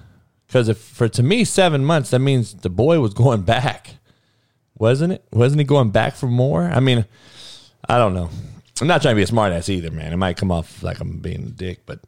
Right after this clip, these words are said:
I'm just being <laughs> serious. Like, I don't know. If the fourteen-year-old boy was going back and forth, I don't know how she looked, but I don't know if he was turning it down.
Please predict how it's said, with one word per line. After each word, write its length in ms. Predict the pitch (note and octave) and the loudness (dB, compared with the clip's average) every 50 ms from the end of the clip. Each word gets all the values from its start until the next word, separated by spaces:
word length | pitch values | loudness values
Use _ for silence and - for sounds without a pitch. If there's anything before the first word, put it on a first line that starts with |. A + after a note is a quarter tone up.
| _ - | _ -8
I'm 120 | F2+ F2 F2 | -6 -4 -2
just 200 | G2 F#2+ - - | -2 -4 -4 -6
being 160 | F#2 F2+ - | -8 -6 -6
<laughs> 160 | - - - | -4 0 0
serious. 440 | C3 A2 F2+ E2 D#2 - - - - | 0 0 -2 -6 -10 -14 -14 -14 -14
Like, 260 | E2+ E2 E2 - - - - - - - - - | -14 -14 -14 -16 -20 -20 -20 -20 -20 -20 -18 -12
I 140 | - F2+ F#2+ | -8 -6 -4
don't 160 | G2 F#2 F2+ | -4 -4 -2
know. 240 | F#2+ A2+ A#2+ G#2+ - | 0 0 2 0 0
If 80 | - - | -4 -8
the 80 | - | -8
fourteen-year-old 640 | - - A#2 A2+ G#2 A2+ A#2+ A#2 A2 G#2 G#2+ G2 F#2 | -4 0 0 0 0 0 0 0 2 2 2 2 2
boy 160 | A2+ A2+ G#2+ | 2 2 2
was 100 | F#2 F2 | 0 -2
going 300 | F2+ G#2 A2 G#2+ F#2+ F2+ | -2 0 0 2 2 2
back 220 | A2+ A2 G#2 - | 2 0 0 -2
and 100 | G#2 F#2 - | -6 -4 -2
forth, 120 | G#2+ G#2+ | 0 0
I 40 | A2+ | 2
don't 100 | A#2 A2+ | 2 2
know 60 | A2 | 2
how 140 | A2+ A2 G#2 | 0 0 -2
she 160 | - F#2+ F2 | -4 -6 -4
looked, 480 | F2+ F#2+ A2 B2+ B2 G#2 - - - - _ _ _ _ _ _ - - - - - - _ _ - - | -2 0 2 2 2 0 -2 -8 -20 -20 _ _ _ _ _ _ -20 -20 -20 -20 -20 -20 _ _ -8 -4
but 140 | - - | 0 2
I 80 | G2 G2+ | 2 2
don't 200 | G#2+ A2 A2 A2 | 2 2 2 4
know 140 | A2+ A2+ G#2+ | 4 2 2
if 100 | F#2+ - | 2 0
he 120 | A#2 B2 | 0 0
was 180 | A#2 G2 F#2 - | 0 0 -2 -2
turning 300 | - B2+ B2+ B2 A2+ G#2 | 0 0 2 2 2 2
it 160 | G2 E2+ E2 | 0 0 0
down. 580 | G#2 A2 A#2+ D3 D#3 B2 G#2+ G#2 G2+ G2+ G2+ | 0 2 2 2 2 2 2 2 2 0 -2